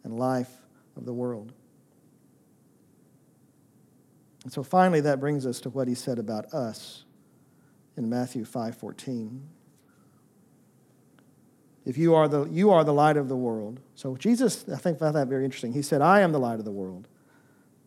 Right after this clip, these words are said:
But he begins in the Sermon on the Mount, "You are the light of the world. A city set on a hill cannot be hidden, nor do people light a lamp and put it under a basket,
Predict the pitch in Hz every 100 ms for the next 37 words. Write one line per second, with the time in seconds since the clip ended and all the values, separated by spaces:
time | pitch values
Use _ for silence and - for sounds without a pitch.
0 | _ _ _ _ - 117 127 131 151 147
1 | - - _ _ - 127 123 165 156 131
2 | 131 165 165 143 131 185 233 139 127 123
3 | 117 110 104 110 107 104 104 - _ -
4 | - _ - 123 - 185 170 160 - 156
5 | 147 135 143 139 135 127 127 120 156 131
6 | 123 113 - _ _ _ _ 147 147 170
7 | 180 175 170 151 143 147 135 147 143 135
8 | - 143 117 131 120 120 117 156 151 -
9 | 151 147